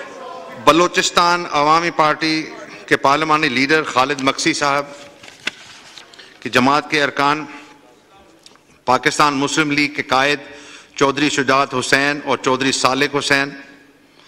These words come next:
और दीगर अरकान समेत एक एक रुकन असम्बली के बे-,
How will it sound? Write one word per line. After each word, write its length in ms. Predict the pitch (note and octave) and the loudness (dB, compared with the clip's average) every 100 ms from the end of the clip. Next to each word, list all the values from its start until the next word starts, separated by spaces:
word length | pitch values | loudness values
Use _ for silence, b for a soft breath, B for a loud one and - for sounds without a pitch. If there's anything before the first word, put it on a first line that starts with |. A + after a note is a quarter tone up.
| b b b _ | b b b _
और 120 | D3+ D3 | 0 2
दीगर 280 | D#3+ E3 | 4 4
अरकान 420 | E3 D3 - D3 D#3 | 2 0 2 2 2
समेत 400 | - C#3 C#3+ C3+ | 0 0 0 -2
एक 320 | - D3 - | 0 0 2
एक 160 | C#3+ | 0
रुकन 300 | C3+ C3 D3+ | 0 -2 -2
असम्बली 420 | C#3+ C#3 C3 C3+ C#3 | 0 0 0 -2 -2
के 140 | C#3 | -4
बे-, 340 | G#2+ B2 C3+ | -2 0 0